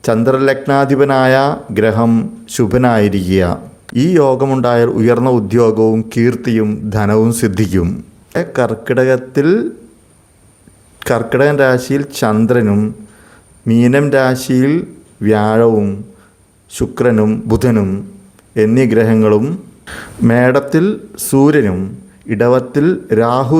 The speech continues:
നിൽക്കുമ്പോൾ ജനിക്കുന്നവൻ സർക്കാർ ഡോക്ടറാവും. ചിങ്ങം ലഗ്നത്തിൽ ശുക്രൻ നിൽക്കുക, ര-, അതായത് ചി-, ചിങ്ങൻ രാശിയിൽ ല എന്ന് രേഖപ്പെടുത്തിയിട്ടുണ്ടെങ്കിൽ അത് ചി-, ചി-, ചിങ്ങം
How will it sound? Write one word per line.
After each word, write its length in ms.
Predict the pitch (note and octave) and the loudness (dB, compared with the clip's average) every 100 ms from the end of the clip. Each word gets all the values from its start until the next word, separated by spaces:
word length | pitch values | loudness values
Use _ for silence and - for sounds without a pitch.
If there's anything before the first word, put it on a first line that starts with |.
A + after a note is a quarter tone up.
| D#3+ | 2
നിൽക്കുമ്പോൾ 520 | C3 A2 B2+ A2 A2 G#2+ | 0 -2 -2 0 0 2
ജനിക്കുന്നവൻ 600 | A2 G#2 A#2 G#2 G2+ G2+ - | -2 -2 -2 0 0 -2 -2
സർക്കാർ 360 | A2 G#2 A#2 A2 G#2+ | -4 -2 -2 0 0
ഡോക്ടറാവും. 580 | G#2 - G2 F#2 F2 G#2 - - _ _ _ - - - - | -2 -2 -2 0 -2 -6 -12 -20 _ _ _ -20 -20 -8 -2
ചിങ്ങം 340 | D3 D#3+ F#3+ F#3 | 0 2 2 2
ലഗ്നത്തിൽ 540 | F3 - D#3+ D3+ D3+ D3+ D#3 - - | 0 0 -4 -2 -2 0 -2 -8 -4
ശുക്രൻ 380 | B2 B2+ C#3 C#3 | -4 0 0 2
നിൽക്കുക, 360 | B2 A2+ A#2+ A#2 G#2+ G#2+ - - - _ _ _ - A3 | 0 2 2 2 2 -2 -6 -16 -20 _ _ _ -8 -2
ര-, 140 | A#3 - - - | -2 -4 -10 -2
അതായത് 280 | A2 B2+ C#3+ D3+ | 2 2 0 -4
ചി-, 240 | - C#3+ - - - | -6 -8 -8 -20 -6
ചിങ്ങൻ 320 | C#3 C#3+ D#3+ E3+ C#3+ | -2 0 0 0 0
രാശിയിൽ 520 | C#3+ C#3 - D3+ E3+ G#3+ - - A#2+ A#2 | 0 -2 0 2 2 -4 -8 -6 -2 0
ല 40 | B2+ D#3+ - C#3 | 2 0 -2 0
എന്ന് 220 | C#3 D3+ F#3+ - - - - _ _ _ - | 2 0 -2 -8 -20 -20 -20 _ _ _ -2
രേഖപ്പെടുത്തിയിട്ടുണ്ടെങ്കിൽ 840 | B2+ C#3 C#3+ B2+ C#3+ A#2+ B2+ B2+ - | 0 2 0 -2 -2 -2 0 0 -2
അത് 100 | A#2 B2+ | -4 -4
ചി-, 180 | - A#2 - | -4 -6 -4
ചി-, 260 | - C3 B2+ - | -2 -2 -4 -2
ചിങ്ങം 280 | C3 C3+ | 0 2